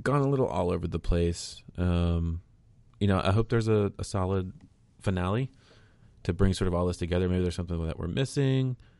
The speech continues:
Um, but it's almost as if, like, the story was drawn out a little bit longer, or at least felt like it in this one.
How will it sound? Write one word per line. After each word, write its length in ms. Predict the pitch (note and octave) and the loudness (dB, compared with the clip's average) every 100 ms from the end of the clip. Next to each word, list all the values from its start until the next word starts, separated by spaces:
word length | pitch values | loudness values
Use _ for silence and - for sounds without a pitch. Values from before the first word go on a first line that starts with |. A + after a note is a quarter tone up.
| - - | -20 -10
Um, 640 | - F2 E2+ E2+ E2+ E2+ G2+ | -4 -2 0 0 -2 -4 -4
but 60 | G2 | -2
it's 100 | A#2+ | 0
almost 240 | A#2 G#2+ | 0 0
as 100 | G2 | -2
if, 140 | G2+ | -2
like, 120 | F#2+ F2 | -2 -4
the 100 | F2+ | -6
story 300 | - F#2 F#2 | -2 0 0
was 160 | F2 | -2
drawn 260 | - F2 E2+ | -2 -2 0
out 240 | F2 F2+ - | -2 -4 -6
a 40 | |
little 160 | F2+ F2 | -4 -4
bit 160 | F2 - | -4 -4
longer, 340 | E2+ F2 F2+ | -4 -2 -2
or 140 | D#2 | -2
at 60 | F2 | -2
least 240 | F#2+ - | -2 -4
felt 500 | - - - F2+ F2 - | -14 -8 -4 -2 -4 -4
like 260 | G#2 G2+ | -6 -4
it 140 | G#2 G2 | -4 -4
in 140 | G2+ | -2
this 200 | G#2 G#2 | -2 -2
one. 320 | A2+ G#2+ G#2+ | -2 0 -2